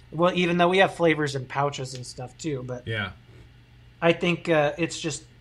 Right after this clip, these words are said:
Speaker 1: th-, they're, that's how they're playing it.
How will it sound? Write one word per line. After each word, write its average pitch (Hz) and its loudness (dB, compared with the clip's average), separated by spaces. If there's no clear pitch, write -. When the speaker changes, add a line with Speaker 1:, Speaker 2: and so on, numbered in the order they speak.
Speaker 1:
th-, 202 -12
they're, 202 2
that's 202 4
how 180 2
they're 156 -2
playing 135 -8
it. 135 -14